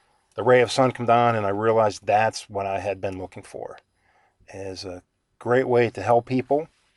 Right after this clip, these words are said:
uh, just through my stories, through my experiences, and to, you know, help them drank the anch-, dro-, excuse me, jeez, <laughs> drop the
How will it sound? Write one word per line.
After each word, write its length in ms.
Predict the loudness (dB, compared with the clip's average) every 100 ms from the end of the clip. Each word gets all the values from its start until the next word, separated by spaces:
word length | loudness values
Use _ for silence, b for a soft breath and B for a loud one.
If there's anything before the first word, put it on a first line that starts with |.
| _ _ _ -14
uh, 300 | -12 -12 -14
just 300 | -12 -14 -14 _ _ _ b b b _
through 160 | -4
my 140 | 0 0
stories, 480 | 0 0 0 -2 -6
through 100 | -6
my 80 |
experiences, 680 | -6 -6 -8 -6 -8 -10 -8
and 200 | -10 -12 -12
to, 260 | -14 -14 -18 _ _ _ _ _ _ _ _ _ _ _ _ _
you 80 | -6
know, 160 | -4
help 240 | 0 -2 0
them 220 | -2 -2
drank 340 | 0 2 0
the 160 | -2 -6
anch-, 260 | -2 -2 -4 -10 -2
dro-, 200 | 0 0
excuse 300 | -6 -8 -8
me, 180 | -12 -18 -18
jeez, 400 | -14 -12 -12 -16 _ -16
<laughs> 200 | -14 -10
drop 380 | 4 6 6
the 100 | 2